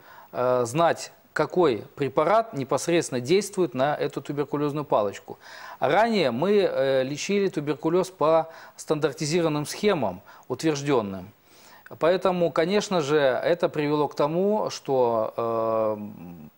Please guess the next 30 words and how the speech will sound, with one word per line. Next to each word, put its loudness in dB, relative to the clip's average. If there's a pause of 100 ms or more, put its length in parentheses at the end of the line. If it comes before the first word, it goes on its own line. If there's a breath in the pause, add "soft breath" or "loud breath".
(440)
в -16
соответствии -2
потом 0
уже, 0
когда 0
мы -4
начали -2
обследовать -2 (320 loud breath)
пациентов -2
непосредственно -2 (120)
на, -2 (320 loud breath)
э, -2
необходимом 0
оборудовании, 2 (280 loud breath)
мы 0
выявили, 2
что 0
у 0
нас 0
очень 0
много 0 (340 loud breath)
туберкулезной 0
палочки, 0
которая 0
устойчива 0
к -8
тем 0
препаратам, -2
которые 0
мы -2